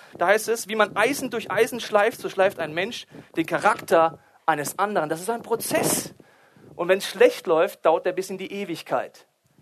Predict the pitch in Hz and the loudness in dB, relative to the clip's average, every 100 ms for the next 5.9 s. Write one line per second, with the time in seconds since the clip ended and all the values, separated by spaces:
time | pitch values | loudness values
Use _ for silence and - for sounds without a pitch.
0 | _ _ - - - - _ - - 175 | _ _ -20 -20 -20 -20 _ -20 -8 2
1 | 233 247 226 233 262 247 233 233 - 208 | 2 2 -4 -4 -2 -2 -4 -6 2 2
2 | 226 208 226 233 220 214 233 285 302 - | 2 0 0 -2 -4 0 4 4 2 0
3 | - - - 190 - 208 180 190 175 175 | -6 -8 0 0 2 0 2 2 0 2
4 | 165 165 147 131 120 - 131 135 139 135 | 0 0 -6 -4 -6 -4 -2 -2 -4 -6
5 | 143 147 139 139 151 147 143 131 107 | -6 -4 -6 -8 -14 -10 -8 -8 -14